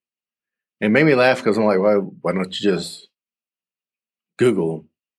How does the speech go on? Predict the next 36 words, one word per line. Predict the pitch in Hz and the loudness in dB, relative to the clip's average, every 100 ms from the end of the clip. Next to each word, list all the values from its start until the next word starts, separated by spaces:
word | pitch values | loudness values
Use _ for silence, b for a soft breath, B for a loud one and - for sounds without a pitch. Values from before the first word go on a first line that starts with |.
| _ - | _ -8
'em | 98 | -8
and | 90 | -2
find | 104 104 | -2 0
<laughs> | |
them?" | - B B B - | -2 B B B -14
You | 131 151 | -2 0
know, | 120 160 147 - B B B - | 2 0 0 -6 B B B -8
instead | - - 120 | -4 -2 0
of | 143 | 0
having | 131 113 | 0 -2
someone | 101 120 113 107 | -2 -2 0 -4
come | 113 110 101 | -2 -2 -2
and, | 92 B B B B | -6 B B B B
and | 110 107 | -2 2
make | 120 120 | 0 0
those. | 110 107 | 0 2
But | 110 127 | 2 2
maybe | 151 151 | 4 4
they | 143 | 4
want | 135 131 | 4 2
a | 117 | 4
little | 113 | 2
bit | 104 117 | 2 0
more | 110 104 | 0 -2
personal | - 107 - 92 | 0 -2 -4 -10
touch | 104 104 - | -4 -4 -4
than, | - 98 92 95 _ _ _ - | -6 -4 -6 -10 _ _ _ -4
than | 101 | 0
just | 101 - | 0 0
somebody | 107 104 95 92 | 0 2 2 0
sitting | 104 98 | 0 -2
down | 92 98 98 92 | 0 -2 -2 -2
and, | 87 87 85 _ _ _ | -4 -6 -12 _ _ _
and, | 110 98 92 87 | -6 -4 -4 -4
uh, | 85 95 - _ _ _ _ _ _ _ _ _ | -4 -6 -14 _ _ _ _ _ _ _ _ _
uh, | 87 80 | -8 -6